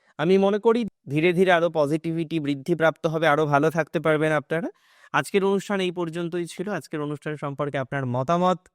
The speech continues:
আহ, জানাটা আমার কাছে অনেক বেশি জরুরি, অনেক বেশি গুরুত্বপূর্ণ।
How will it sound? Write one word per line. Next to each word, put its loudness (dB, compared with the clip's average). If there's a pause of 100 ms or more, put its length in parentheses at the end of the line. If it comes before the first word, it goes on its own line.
(480)
আহ, -4 (140)
জানাটা 2
আমার 0
কাছে -4
অনেক -2
বেশি -8
জরুরি, -4
অনেক -6
বেশি -10
গুরুত্বপূর্ণ। -8